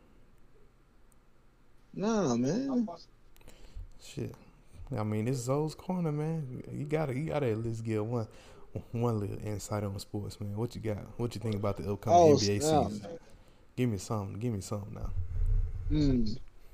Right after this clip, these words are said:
Speaker 1: Upcoming N B A season?
Speaker 2: Yeah.
Speaker 1: Real talk. I see the Phoenix Suns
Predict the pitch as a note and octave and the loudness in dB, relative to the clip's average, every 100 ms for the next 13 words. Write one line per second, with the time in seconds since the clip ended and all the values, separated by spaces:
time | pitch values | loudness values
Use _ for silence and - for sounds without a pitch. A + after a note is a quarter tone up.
0 | - C#3+ - - D#3+ D3 D3 C#3+ D#3 E3 | 0 0 2 6 6 8 10 12 12 12
1 | F3+ F3+ C#3+ C#3 - - A2 G2 F#2 - | 8 8 4 0 -6 -12 -8 -6 -6 -10
2 | - - - - - - - - - - | -14 -14 -6 -4 -4 -10 -18 -20 -20 -20
3 | - - - B2 E3 F3+ G3+ G3 F3+ - | -20 -20 -2 10 12 12 10 8 6 0
4 | - - - - - - - - - - | -10 -16 -20 -20 -20 -20 -20 -20 -20 -20
5 | - - - - - - - - - - | -20 -20 -20 -20 -20 -14 -12 -12 -16 -20
6 | - - _ - - - - _ - - | -20 -20 _ -20 -20 -20 -20 _ -20 2
7 | D3+ G#3 A3 G#3 G3 - F#3 E3+ D3 - | 8 12 12 12 10 12 12 12 12 10
8 | F#3 F3 D#3+ - F3 F#3+ F#3 E3+ D#3 | 8 8 8 8 8 10 8 6 4